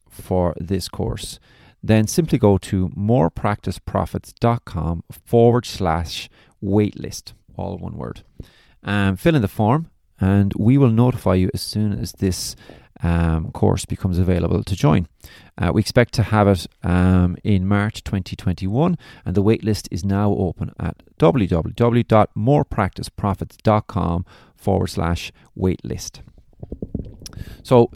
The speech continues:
secret number nine, and the last one I'm going to do, is that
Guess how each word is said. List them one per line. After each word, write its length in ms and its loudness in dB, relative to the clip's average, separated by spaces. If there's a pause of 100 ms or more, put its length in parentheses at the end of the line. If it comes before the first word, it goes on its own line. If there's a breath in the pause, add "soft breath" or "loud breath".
secret 340 2
number 200 4
nine, 420 0 (180 soft breath)
and 100 -2
the 60 4
last 360 2
one 120 -4
I'm 80 -4
going 140 -4
to 80 -18
do, 280 -4
is 500 -4 (400 loud breath)
that 280 4